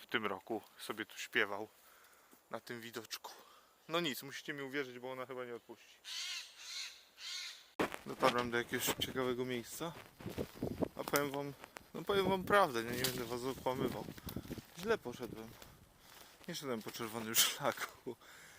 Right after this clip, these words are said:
Ale to nic, bo już jestem na czerwonym szlaku. Już się odnalazłem, także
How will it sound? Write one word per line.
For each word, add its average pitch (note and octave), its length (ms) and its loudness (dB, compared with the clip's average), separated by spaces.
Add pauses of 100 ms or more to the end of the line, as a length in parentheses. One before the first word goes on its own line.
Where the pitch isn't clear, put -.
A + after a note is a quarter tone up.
(120)
Ale C3 220 -2
to C3+ 120 0
nic, A#2 200 0
bo A2 120 -2
już A#2+ 200 2
jestem B2 320 -4
na A2+ 80 -4
czerwonym A#2 440 -4
szlaku. A#2+ 400 -2 (960)
Już D3 180 2
się - 280 0
odnalazłem, C3 920 4 (140)
także A#2+ 360 0